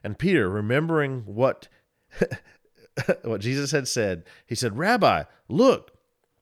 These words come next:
the fig tree which you cursed has withered away.' And so Jesus answered and said to them, 'Have faith in God, for assuredly I say to you, whoever has,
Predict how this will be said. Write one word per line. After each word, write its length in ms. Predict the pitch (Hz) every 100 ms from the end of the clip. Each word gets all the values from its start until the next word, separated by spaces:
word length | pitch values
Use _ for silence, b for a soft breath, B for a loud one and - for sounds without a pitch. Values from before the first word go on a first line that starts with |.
| _ _ _ _ _ -
the 80 |
fig 240 | 113 185 190
tree 180 | - 160
which 240 | 160 143
you 80 | 147
cursed 440 | - 180 123 - b -
has 180 | 104
withered 320 | 101 143 143 135
away.' 360 | 117 95 76 - B B
And 120 | 113
so 160 | 123
Jesus 400 | 110 151 196 170
answered 400 | - 135 135 117
and 100 | 104
said 220 | 101 123 101
to 60 |
them, 180 | 90 80 - b b b
'Have 200 | 135 127
faith 400 | - 180 190 185
in 160 | 160
God, 420 | 135 139 113 90 78
for 140 | 110
assuredly 640 | 104 165 165 127 101 87 -
I 80 | 110
say 220 | - 131
to 60 | 123
you, 420 | 104 90 76 73 _ _ b b
whoever 380 | 120 135 151 147
has, 420 | 139 127 120 -